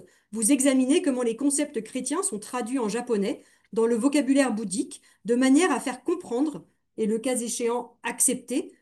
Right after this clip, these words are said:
aux interlocuteurs japonais ce dogme, en lui laissant l'apparence d'un enseignement bouddhique.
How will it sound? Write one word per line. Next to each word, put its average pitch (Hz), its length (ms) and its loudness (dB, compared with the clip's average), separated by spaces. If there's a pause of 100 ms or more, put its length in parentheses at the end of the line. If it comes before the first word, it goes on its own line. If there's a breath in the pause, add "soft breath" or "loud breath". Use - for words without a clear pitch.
(140 loud breath)
aux 226 160 2
interlocuteurs 277 760 4
japonais 233 540 0 (220 loud breath)
ce - 140 -4
dogme, 208 520 2 (220)
en 208 120 -4
lui 226 140 0
laissant 277 400 4
l'apparence 262 760 2 (180)
d'un 220 180 0
enseignement 240 480 0
bouddhique. 185 500 -8